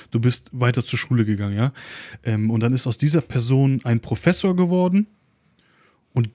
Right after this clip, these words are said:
diesen hast du dann da in deiner Basis und der kann dann dementsprechend natürlich,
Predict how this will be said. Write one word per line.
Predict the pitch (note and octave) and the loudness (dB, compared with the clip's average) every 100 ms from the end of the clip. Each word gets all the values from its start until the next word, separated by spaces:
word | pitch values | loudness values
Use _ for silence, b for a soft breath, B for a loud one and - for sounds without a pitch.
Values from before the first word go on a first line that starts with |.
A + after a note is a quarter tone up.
| D#3+ | 4
diesen | F3+ E3 A#2+ | 4 4 2
hast | D3 - | 0 0
du | |
dann | B2+ A#2+ | 0 2
da | A#2 B2 | 2 2
in | A#2 | 2
deiner | A2+ A2 G2+ | 0 0 -2
Basis | A2 A2+ G2 F#2+ | 0 -2 -2 -2
und | G#2+ | 0
der | A2+ | 0
kann | A#2+ | 0
dann | A2 | 0
dementsprechend | G#2+ A2+ A2+ - A#2+ - A2+ | 2 2 0 -2 -6 -2 -2
natürlich, | A2 - A2+ A2+ - | -2 0 0 0 -2